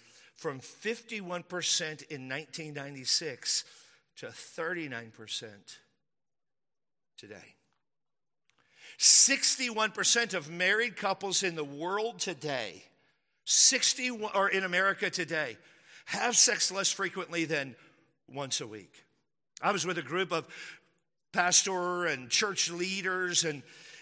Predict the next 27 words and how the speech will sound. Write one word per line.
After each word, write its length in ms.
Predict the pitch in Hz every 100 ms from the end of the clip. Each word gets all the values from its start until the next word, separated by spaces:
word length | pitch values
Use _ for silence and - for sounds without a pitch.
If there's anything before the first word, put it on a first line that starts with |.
| _
and 240 | 180 170 165
I 120 | 180
had 140 | 185
just 280 | 151 233 -
read 300 | 160 202 240
this, 380 | 170 151 185 -
and, 200 | 170 151 - - - -
and 380 | 180 170 165 165
I 100 | 185
brought 360 | 160 214 254 226
that 160 | 190
up 180 | 220 233
just 160 | 185 226
as 120 | 208
a 60 |
point 240 | 190 196 190
of 120 | 160
conversation 640 | 190 202 180 202 180 208 180
between 480 | 170 185 175 165 156
dudes, 600 | 139 185 233 190 175 - - - - - -
and 500 | 170 180 175 175 175
two 260 | - - 262
of 100 | 214
the 80 | 208
leaders 560 | 185 220 240 220 180
that 180 | 196 185
were 300 | 180 175 170